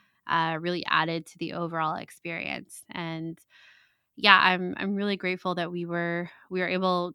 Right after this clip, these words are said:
to have it. Um, it is, yeah,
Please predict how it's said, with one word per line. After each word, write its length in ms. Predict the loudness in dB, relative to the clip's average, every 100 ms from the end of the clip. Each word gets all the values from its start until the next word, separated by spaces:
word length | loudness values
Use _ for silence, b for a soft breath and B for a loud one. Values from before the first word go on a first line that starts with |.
| -10
to 80 | 0
have 280 | 6 6
it. 240 | 4 -6 -12 _ -8
Um, 640 | -6 -4 -4 -6 -8 -12 -18 _ -8
it 140 | -8
is, 380 | -6 -6 -6 -10 -20 -20 _ _ _ _ _ _ _ _ _ _ _ _ _ _ -4
yeah, 280 | 0 0